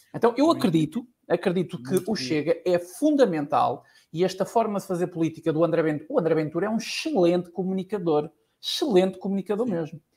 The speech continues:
Speaker 1: E esta forma de fazer política e comunicação do André Ventura, ela é necessária e eu acho que é aqui o, ah, o ponto essencial, e o Chega é essencial para isso,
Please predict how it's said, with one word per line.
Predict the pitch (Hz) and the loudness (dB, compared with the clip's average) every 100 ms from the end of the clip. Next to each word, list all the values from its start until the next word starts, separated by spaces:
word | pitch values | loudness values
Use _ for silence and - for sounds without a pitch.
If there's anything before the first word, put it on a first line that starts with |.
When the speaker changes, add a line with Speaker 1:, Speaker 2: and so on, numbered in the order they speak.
| _ - - - | _ -20 -10 4
Speaker 1:
E | 240 | 6
esta | 285 269 | 8 4
forma | 247 320 277 | 4 4 4
de | - | 2
fazer | 208 165 170 151 - | 0 4 4 2 0
política | 190 170 143 131 - 123 | 2 2 2 -2 -2 0
e | 214 | -2
comunicação | - 226 196 240 339 202 - - 120 113 - | 0 2 6 4 4 0 -2 -2 -4 -4 -6
do | 147 156 | 0 2
André | 143 143 | 2 0
Ventura, | 147 147 156 156 175 - _ _ _ _ _ _ | 0 -2 0 2 0 -2 _ _ _ _ _ _
ela | 175 185 185 214 220 - - | 8 10 10 6 0 -4 2
é | 160 | 2
necessária | 156 151 147 - 127 127 139 165 - | 2 -4 -8 0 0 0 -2 -2 0
e | 160 | 0
eu | 156 | 4
acho | 196 240 - - | 4 2 -2 -6
que | 196 | -4
é | |
aqui | 180 - 156 151 196 - _ - _ - | -4 -2 -2 -2 -6 -14 _ -20 _ -2
o, | 156 147 143 139 135 127 123 120 - _ _ - | 0 2 0 0 -2 -4 -4 -6 -10 _ _ -2
ah, | 147 143 139 - | 4 4 4 -2
o | |
ponto | 156 262 269 226 | -2 4 4 4
essencial, | - 190 180 - 143 123 - | -2 -4 -4 0 2 2 2
e | 156 | -2
o | |
Chega | 151 - 202 170 | -2 0 2 2
é | |
essencial | 151 - 254 233 - 160 147 | 0 -2 -2 -2 4 4 6
para | 151 | 2
isso, | 147 156 - 180 | 0 0 -4 -10